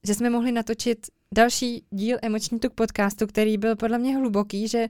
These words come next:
pokud vám to teďko přišlo, že je toho moc, tak se nadechněte, zastavte, nechte si to sednout a pusťte si nás znova, protože já věřím, že po druhé, po třetí, po čtvrtý najdete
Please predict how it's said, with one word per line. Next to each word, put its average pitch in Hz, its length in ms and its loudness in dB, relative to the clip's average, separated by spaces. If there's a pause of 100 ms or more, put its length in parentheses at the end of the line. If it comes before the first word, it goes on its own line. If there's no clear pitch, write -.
(160)
pokud 254 300 2
vám 247 240 2
to 233 160 -2
teďko 226 640 2
přišlo, 226 380 -2
že 226 120 2
je 226 60 4
toho 226 240 0
moc, 226 360 0
tak - 280 -4
se - 220 -2
nadechněte, 226 600 0
zastavte, 220 460 -2
nechte 214 280 -2
si 233 140 -2
to 220 120 -2
sednout 220 360 0
a 208 60 -4
pusťte 247 280 -6
si 277 140 -6
nás 240 200 0
znova, 214 440 -2 (540)
protože 247 300 2
já 233 180 4
věřím, 226 380 2
že 233 160 0 (100)
po 247 100 2
druhé, 240 340 -2
po 226 140 -4
třetí, 226 300 -6
po 226 160 -2
čtvrtý 214 460 -2 (280)
najdete 226 520 4